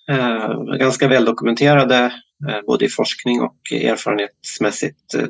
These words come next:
tidsaspekten, så förstår man att vi måste få människor, privatpersoner att agera. Och då har vi i vårat, eh,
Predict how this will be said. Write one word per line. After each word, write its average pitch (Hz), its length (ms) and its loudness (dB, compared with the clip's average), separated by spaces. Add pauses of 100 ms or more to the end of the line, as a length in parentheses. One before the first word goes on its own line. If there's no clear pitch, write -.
tidsaspekten, - 960 -4
så - 100 -10
förstår 143 320 2
man 104 140 0
att - 240 -6 (340)
vi 123 100 2
måste 127 320 2
få 110 380 0
människor, 120 460 2 (760)
privatpersoner 135 640 4
att 113 260 0
agera. - 480 0 (1080)
Och 127 100 2
då 135 80 4
har 135 180 6
vi 143 160 8
i 123 40 6
vårat, 110 520 2
eh, 110 360 -4